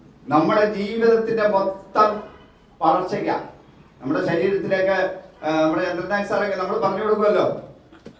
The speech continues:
കന്നുകാലികളുടെ കാര്യം പറയുമ്പോൾ കന്നിപ്പാൽ അത്യാവശ്യമായിട്ട് കുടിക്കണം, അതിന്റെ ആന്റിബോഡീസ് കിട്ടും, അതിന്റെ പ്രതിരോധം കിട്ടും, അതിന്റെ ജീവിതത്തിലേക്കുള്ള മുതൽക്കൂട്ടാണ്,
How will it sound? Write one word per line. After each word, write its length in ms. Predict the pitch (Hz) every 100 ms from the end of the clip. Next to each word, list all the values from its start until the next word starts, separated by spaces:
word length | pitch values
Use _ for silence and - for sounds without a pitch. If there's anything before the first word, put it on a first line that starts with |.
| _ 139
കന്നുകാലികളുടെ 520 | 156 190 196 208 208
കാര്യം 280 | 202 196 196
പറയുമ്പോൾ 340 | 185 185 196
കന്നിപ്പാൽ 480 | 180 165 - 202 202
അത്യാവശ്യമായിട്ട് 720 | 180 185 190 196 202 202 202
കുടിക്കണം, 360 | 202 185 196 196
അതിന്റെ 240 | 160 165
ആന്റിബോഡീസ് 640 | 165 165 185 202 202 -
കിട്ടും, 440 | 151 143 160 - - -
അതിന്റെ 260 | 131 165 151
പ്രതിരോധം 420 | 156 185 185 196
കിട്ടും, 220 | 185 -
അതിന്റെ 240 | - -
ജീവിതത്തിലേക്കുള്ള 760 | - 151 170 185 - 180 180 170
മുതൽക്കൂട്ടാണ്, 960 | 151 147 165 165 170 147 139 151 151